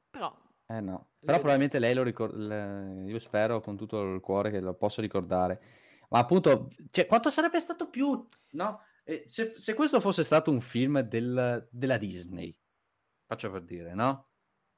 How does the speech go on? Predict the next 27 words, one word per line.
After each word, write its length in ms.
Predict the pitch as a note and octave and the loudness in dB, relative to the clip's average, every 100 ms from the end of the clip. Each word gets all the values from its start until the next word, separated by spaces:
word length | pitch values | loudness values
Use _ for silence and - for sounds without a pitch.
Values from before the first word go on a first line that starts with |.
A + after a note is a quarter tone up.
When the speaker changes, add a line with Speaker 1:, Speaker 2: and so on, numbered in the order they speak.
| - | -12
Speaker 2:
Eh, 460 | F2 F2 E2+ E2+ - | -8 -6 -8 -10 -10
tu 100 | A#2+ | -4
per 160 | A#2+ | -2
dirti 260 | G#2 B2 B2 | 0 0 0
hai 60 | G2+ | -4
visto 320 | A2 - A2 | -4 -6 -8
Soul, 520 | - F#2+ G2 C3 F3+ | 2 4 6 6 2
abbiamo 260 | - F#2+ F2+ | -2 -6 -4
parlato 300 | F#2 F2+ F#2 | -4 -4 -8
di 100 | F#2+ | -10
Soul, 680 | - F2+ E2+ F2+ A2+ F#3 _ _ _ _ _ _ | -4 -4 -2 -2 -2 -2 _ _ _ _ _ _
ehm, 1300 | F2 E2+ E2 E2 E2 E2 E2 E2 E2 E2 D#2+ A#1 A#1 - - | -4 -4 -4 -6 -8 -8 -8 -8 -8 -8 -8 -12 -14 -18 -18
insomma 280 | F#3 - D#3+ | -4 0 0
Speaker 1:
Eh, 140 | C3+ E3+ | -4 -8
Soul 340 | - A3+ A3+ | -4 -2 -2
poi 320 | F3 F#3 G3+ - _ - _ _ _ _ _ _ _ - | -2 -4 -4 -10 _ -16 _ _ _ _ _ _ _ -2
Speaker 2:
So-, 260 | - B3 | 4 4
Speaker 1:
alla 140 | - C4 | 6 6
Speaker 2:
Soul. 20 | |
Speaker 1:
fine 880 | B2 F3+ F#3 F#3 E3+ D#3+ D3 C#3+ C#3 | 6 4 -4 -8 -8 -8 -10 -8 2
Speaker 2:
Parliamo 320 | B3 D4+ B3 | 6 8 8
di 100 | D#3 | 6
Speaker 1:
torna, 0 | |
Speaker 2:
Soul. 420 | - F#2 F2+ F2+ _ - | 4 2 0 -4 _ -14
Speaker 1:
ci 180 | - F#2+ | -12 -4
torna. 600 | F3 E3 D#3+ G#3+ D#3 | -4 -4 0 4 4
Speaker 2:
Soul 60 | F3 | 0